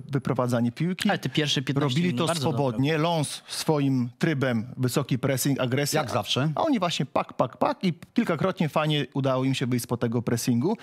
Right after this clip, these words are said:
Speaker 1: Natomiast Lens miał duży problem z tym, że to oni musieli, tak jak zawsze, że gdy, mm, się nie bronią i nie kontratakują, tylko muszą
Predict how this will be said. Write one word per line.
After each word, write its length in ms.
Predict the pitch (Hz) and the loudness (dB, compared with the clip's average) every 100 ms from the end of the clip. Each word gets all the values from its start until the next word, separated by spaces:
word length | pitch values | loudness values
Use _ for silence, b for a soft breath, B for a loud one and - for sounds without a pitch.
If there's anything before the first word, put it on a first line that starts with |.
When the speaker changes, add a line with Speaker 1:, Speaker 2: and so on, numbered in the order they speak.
| B B B | B B B
Speaker 1:
Natomiast 320 | 131 175 156 | 0 2 2
Lens 220 | 208 208 | 0 0
miał 200 | 180 151 | 0 0
duży 280 | 131 196 139 | 0 0 0
problem 520 | - 120 113 139 196 | 0 -2 0 0 0
z 120 | 165 | -2
tym, 300 | - 147 139 | -2 0 2
że 200 | 127 123 | 2 0
to 160 | 117 147 | 0 0
oni 140 | 120 | 2
musieli, 380 | 113 110 120 117 123 | 0 0 0 -2 -2
tak 140 | - | -2
jak 100 | 180 | 0
zawsze, 360 | 147 120 - - B B B B B | 0 -2 -4 -12 B B B B B
że 160 | 131 | -2
gdy, 400 | 127 127 156 147 - b b b _ _ - | 0 0 0 0 -4 b b b _ _ -2
mm, 560 | 139 135 131 127 123 107 | 0 2 2 0 0 0
się 140 | 160 | 0
nie 100 | 135 | 0
bronią 360 | 139 180 147 127 | 0 0 0 -2
i 200 | 143 135 | -2 0
nie 360 | 131 131 131 127 - - | 2 2 0 -2 -6 -6
kontratakują, 720 | - 135 131 123 226 208 123 131 | -2 0 0 -2 0 0 0 -2
tylko 340 | - 131 127 | -4 -2 2
muszą 380 | 147 160 131 | 0 0 0